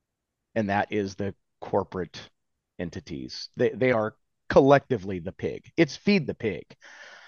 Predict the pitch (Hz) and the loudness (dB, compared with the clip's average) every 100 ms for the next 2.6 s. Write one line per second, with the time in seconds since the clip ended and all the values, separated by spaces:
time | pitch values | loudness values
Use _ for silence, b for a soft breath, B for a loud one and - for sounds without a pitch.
0 | B B _ - 185 185 147 156 185 214 | B B _ 4 6 6 6 4 4 0
1 | - 143 147 90 - 104 - - - _ | 0 0 0 -4 -4 -4 -6 -14 -18 _
2 | - 123 113 90 76 | 0 4 4 0 -4